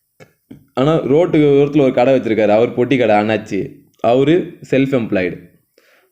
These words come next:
ஓகே, பிசினஸ்னா என்னன்னு கேக்குறீங்களா? ஆ, பொட்டி கடையிலேருந்து இன்னும் கொஞ்சம் பெருசா ஒரு இண்டஸ்ட்ரி மாதிரி ஒண்ணு வச்சு ரன் பண்றாங்க. ஆ, டை பிரஸ் ஆப்ரேட்டர்,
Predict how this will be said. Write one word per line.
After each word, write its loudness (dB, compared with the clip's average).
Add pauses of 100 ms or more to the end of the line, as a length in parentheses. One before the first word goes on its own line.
ஓகே, -4 (300)
பிசினஸ்னா -2
என்னன்னு 0
கேக்குறீங்களா? 0 (280)
ஆ, 0
பொட்டி -4
கடையிலேருந்து 0
இன்னும் 0
கொஞ்சம் 0
பெருசா 0 (420)
ஒரு 0
இண்டஸ்ட்ரி 0
மாதிரி 0
ஒண்ணு -2
வச்சு -2
ரன் -2
பண்றாங்க. -6 (460)
ஆ, -2
டை -2
பிரஸ் -2
ஆப்ரேட்டர், 0